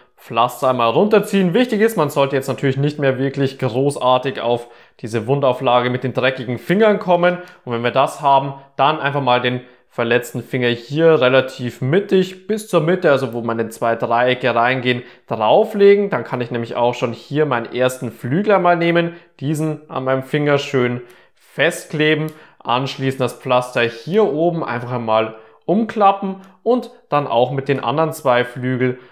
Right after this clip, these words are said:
schön am Finger festmachen. Und somit haben wir jetzt nämlich auch schon unser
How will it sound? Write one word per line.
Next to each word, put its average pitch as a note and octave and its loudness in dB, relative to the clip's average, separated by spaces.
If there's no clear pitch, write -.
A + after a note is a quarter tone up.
schön C3+ -2
am B2 -4
Finger C3+ 0
festmachen. C3 -4
Und B2+ -8
somit B3+ 2
haben C#3 0
wir D3 4
jetzt C#3+ -2
nämlich C3+ -2
auch C3 2
schon C#3+ -2
unser B2 -2